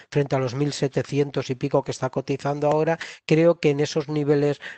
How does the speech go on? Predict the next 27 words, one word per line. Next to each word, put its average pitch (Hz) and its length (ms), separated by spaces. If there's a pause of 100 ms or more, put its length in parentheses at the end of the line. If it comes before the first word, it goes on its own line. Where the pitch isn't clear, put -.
nos 135 220
puede 143 320
dar 139 240
un 147 180
retroceso. 120 720
Pero 135 180
sobre 147 300
todo 170 240
yo 151 160
estaría 127 520
en 180 200
oro, 190 340 (400)
el 143 200
crudo 151 420
ponderaría 127 640
menos, 131 340
pero 120 200
estaría, 165 600 (260)
y 185 120
estaría 180 460
muy 160 160
ponderado 143 580
en 139 100
tecnología, 151 760 (320)
farmacéuticas 139 1000
e 147 40
inteligencia 131 840